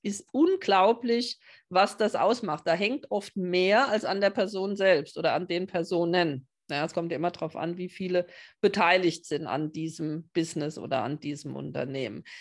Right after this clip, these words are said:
Deshalb dann auch, das wäre jetzt so ein Beispiel, ähm, grafisch dargestellt, da geht natürlich viel mehr,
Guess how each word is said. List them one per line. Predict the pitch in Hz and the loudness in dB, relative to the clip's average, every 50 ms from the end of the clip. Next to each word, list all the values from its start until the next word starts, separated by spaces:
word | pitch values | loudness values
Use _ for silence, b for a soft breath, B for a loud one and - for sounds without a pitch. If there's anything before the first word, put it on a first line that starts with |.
| B B | B B
Deshalb | - 196 226 240 - 269 226 208 190 - - - - | 4 4 4 6 4 4 6 6 4 4 -2 -4 0
dann | 165 139 151 180 233 277 | 2 2 2 2 2 0
auch, | 247 220 233 240 240 240 240 240 233 | 0 0 0 2 4 2 2 2 0
das | 180 170 170 - | -2 -2 0 4
wäre | 185 185 | 2 2
jetzt | 196 202 202 | 2 2 -2
so | 196 175 | -4 -4
ein | 104 160 180 196 196 | -2 -2 -4 -2 -2
Beispiel, | 180 160 165 175 226 - - _ - 190 190 185 190 185 180 - | 0 2 2 2 2 0 -2 _ -6 0 2 2 4 4 2 2
ähm, | 90 165 170 165 170 170 185 | 0 -2 -2 -2 -4 -8 -6
grafisch | - 127 131 156 180 - 208 190 - | -2 0 2 2 2 0 -2 -4 0
dargestellt, | 185 170 170 170 175 - - 165 151 | 2 2 2 2 0 -2 -4 -4 -4
da | 151 | -2
geht | 147 160 165 165 | -4 -4 -6 -4
natürlich | 175 170 - - 175 175 185 170 - | -4 -8 -4 -4 -4 -4 -4 -10 -8
viel | - 202 190 185 | -6 -4 -2 -2
mehr, | 180 170 160 165 170 190 196 | 0 2 4 4 6 4 4